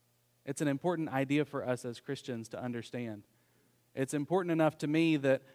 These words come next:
I, I still have the license plates. They didn't make me turn them in, uh, from the state of Virginia.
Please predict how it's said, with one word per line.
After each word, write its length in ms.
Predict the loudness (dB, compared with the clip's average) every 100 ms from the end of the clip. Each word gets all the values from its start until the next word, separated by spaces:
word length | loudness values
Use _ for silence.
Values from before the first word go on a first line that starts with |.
| _
I, 220 | -10 -4
I 20 | -4
still 380 | -4 2 4
have 260 | 6 6 6
the 80 | 4
license 360 | 2 2 -2
plates. 280 | -2 0 0
They 100 | -2
didn't 220 | -2 -2
make 220 | -2 -4 -6
me 80 |
turn 240 | -6 -4 -4
them 140 | -4
in, 260 | -2 -4 -6 -12 _ _ _ -6
uh, 180 | -6 -4
from 320 | 0 2 2
the 80 | -2
state 240 | 0 0
of 60 | 0
Virginia. 500 | -2 -4 -2 0 -2